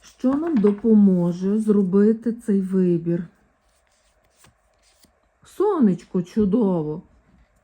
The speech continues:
Сонечко. Сам найкраща карта в колоді, найпозитивніша. Ем, сонечко і може висвітити якусь ситуацію, коли ви зрозумієте, от коли начебто вімкнулося світло, і ви розумієте,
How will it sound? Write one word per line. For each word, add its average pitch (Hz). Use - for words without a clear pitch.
Сонечко. 220
Сам 220
найкраща 226
карта 196
в 185
колоді, 156
найпозитивніша. 185
Ем, 175
сонечко 226
і 226
може 220
висвітити 190
якусь 170
ситуацію, 170
коли 214
ви 202
зрозумієте, 202
от 165
коли 214
начебто 220
вімкнулося 208
світло, 202
і -
ви 196
розумієте, 196